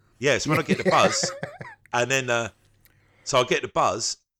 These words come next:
Speaker 1: and then next thing you know, I'm like, "I've, I've got to do
Speaker 2: Yeah,
Speaker 1: another one.
Speaker 2: you're,
Speaker 1: I've got to do another
Speaker 2: yeah,
Speaker 1: one." And
Speaker 2: you're
Speaker 1: if I
Speaker 2: balls
Speaker 1: don't,
Speaker 2: deep.
Speaker 1: if I don't have a, a gig, say, like, um,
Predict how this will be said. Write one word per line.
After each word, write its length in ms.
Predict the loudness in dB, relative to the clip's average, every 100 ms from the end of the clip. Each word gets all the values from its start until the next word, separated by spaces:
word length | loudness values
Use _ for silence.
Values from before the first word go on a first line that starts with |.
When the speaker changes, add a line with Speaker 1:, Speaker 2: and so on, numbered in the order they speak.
| _ _ _ _ _ _
Speaker 1:
and 180 | -2 -2
then 180 | -4 -6
next 200 | -8 -8
thing 120 | -10 -8
you 60 |
know, 100 | -4
I'm 180 | -4 -4
like, 280 | -4 -6 -8 _ _ _ _ _ _ -16
"I've, 140 | -16 _ -20
I've 100 | -12
got 180 | -10 -8
to 60 |
do 40 | -6
Speaker 2:
Yeah, 100 | -6
Speaker 1:
another 100 | -6
one. 120 | -8
Speaker 2:
you're, 80 | -8 _
Speaker 1:
I've 120 | -10 -6
got 160 | -6
to 80 | -4
do 60 | -4
another 200 | -6 -4
Speaker 2:
yeah, 80 | -4
Speaker 1:
one." 100 | -2
And 100 | -2
Speaker 2:
you're 60 |
Speaker 1:
if 80 | -2
I 40 | 0
Speaker 2:
balls 200 | 0 0
Speaker 1:
don't, 40 |
Speaker 2:
deep. 260 | -6 -10 -14 _ _ _ _ _ _
Speaker 1:
if 120 | -6 -4
I 60 |
don't 380 | 0 -2 -2 -8 -8
have 220 | -8 -8
a, 60 | -16 _ _ _ _ _ _ _ _ _ -14
a 60 | -10
gig, 340 | -4 -4 -2
say, 200 | -2 0
like, 260 | -2 -6 -4
um, 420 | -2 -2 -4 -8